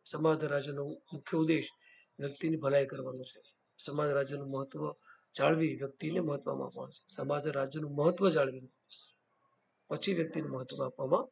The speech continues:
આવે છે. તો ભારતીય સંસ્કૃતિવાળો પ્રશ્ન ખૂબ અગત્યનો છે.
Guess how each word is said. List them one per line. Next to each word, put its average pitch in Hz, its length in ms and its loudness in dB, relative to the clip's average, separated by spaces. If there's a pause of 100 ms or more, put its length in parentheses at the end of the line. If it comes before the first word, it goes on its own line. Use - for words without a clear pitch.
(580)
આવે - 160 -6
છે. - 220 -18 (360)
તો - 280 -6 (1000)
ભારતીય 151 380 -4
સંસ્કૃતિવાળો 156 440 -4
પ્રશ્ન 160 360 -4
ખૂબ 170 300 -4
અગત્યનો 143 320 -4
છે. 170 200 -6